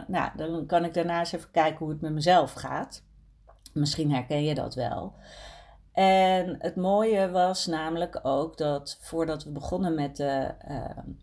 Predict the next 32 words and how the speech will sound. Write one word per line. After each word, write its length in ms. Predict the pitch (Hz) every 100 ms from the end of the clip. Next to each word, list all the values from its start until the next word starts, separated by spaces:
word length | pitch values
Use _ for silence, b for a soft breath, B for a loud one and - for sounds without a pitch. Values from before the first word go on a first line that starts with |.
| - - -
met 180 | 147 139
de 100 | 143
daadwerkelijke 680 | 147 147 156 160 151 160
coaching, 600 | - 165 180 - 185 180
had 200 | 170 -
Tessa 580 | 190 208 208 185 175 - -
verteld 720 | - 165 156 190 196 196 196 -
over 320 | 160 160 170
hoe 120 | 165
dat 180 | 160 151
gaat 520 | - 185 190 196 196
in 240 | - 156
een 80 | 160
groep 280 | 151 170 160 _ _ -
paarden. 640 | 180 175 190 208 254 330 B B B B B B _
Eh, 480 | 180 175 170 165 147
dat 180 | 165
er 100 | 165
inderdaad 380 | - 165 160 151
altijd 340 | - 190 175 156
een 340 | 143 135 - _
leider 720 | - 147 156 185 233 254 240 -
is. 520 | 247 311 320 - -
En 160 | 180 175
die 180 | 175 156
zorgt 560 | 170 196 214 165 -
eigenlijk 420 | - 131 - -
eerst 300 | - 254 240
dat 140 | 185 -
het 100 | -
goed 240 | - 208
gaat 560 | - 160 151 147 -